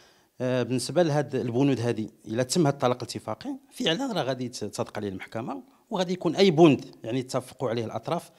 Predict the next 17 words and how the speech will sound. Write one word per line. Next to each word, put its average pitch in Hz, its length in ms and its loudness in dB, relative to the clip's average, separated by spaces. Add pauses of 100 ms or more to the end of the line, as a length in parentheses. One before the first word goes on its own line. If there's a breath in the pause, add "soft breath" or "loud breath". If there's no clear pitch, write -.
(220 soft breath)
راه 131 80 0
غادي 123 120 0
تصادق 120 300 -6
عليه 110 120 -6
المحكمة، 120 440 -8 (400 loud breath)
وغادي 190 240 -4
يكون 156 260 -2
داك 135 220 -4
ال-، 101 460 -6
يعني 117 180 -8
داك 117 160 -8
الحكم 107 300 -10
هو 113 120 -8
السند 131 360 -2
اللي 117 120 -4
غادي 113 220 -4
يربط 113 260 -4